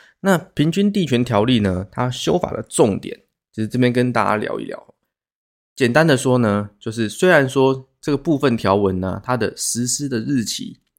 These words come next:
目前是行政院它是还没有，还没有公布它真正的实施的一个日期哦。但是呢，它的重罚炒作的行为呢，是已经在实施了哦。所以这个部分呢，其实，呃，要请就是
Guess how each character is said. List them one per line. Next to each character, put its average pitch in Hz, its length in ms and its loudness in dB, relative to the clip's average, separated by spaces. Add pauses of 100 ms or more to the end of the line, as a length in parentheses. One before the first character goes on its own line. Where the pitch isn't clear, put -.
(120)
目 196 180 4
前 104 260 0
是 123 160 -2
行 117 200 -2
政 127 140 0
院 123 140 2
它 127 160 -4
是 131 100 -6
还 107 200 -6
没 107 100 -2
有， 95 340 -4
还 - 160 -4
没 127 100 0
有 104 100 2
公 101 220 -2
布 110 160 -8
它 101 140 -8
真 104 180 -6
正 107 160 -4
的 80 140 -8 (200)
实 - 180 -12
施 107 160 -10
的 98 140 -2
一 92 40 -4
个 95 80 -4
日 95 180 -6
期 - 220 -14
哦。 - 120 -16 (500)
但 185 200 -4
是 156 240 -2
呢， 117 280 0
它 131 140 -2
的 113 240 0 (180)
重 143 260 4
罚 104 200 -2
炒 95 240 0
作 135 140 -2
的 113 80 -2
行 98 320 -6
为 92 180 -2
呢， 92 220 -6
是 135 200 -6
已 104 140 -12
经 113 180 -14
在 127 120 -2
实 - 260 -6
施 98 280 -8
了 90 80 -4
哦。 - 160 -10 (640)
所 - 140 -4
以 185 60 2
这 185 160 0
个 170 60 2
部 165 260 0
分 127 240 2
呢， 98 280 2
其 120 140 -4
实， 127 220 -6 (640)
呃， 123 140 0
要 139 140 4
请 104 220 -2
就 113 120 -4
是 110 380 -2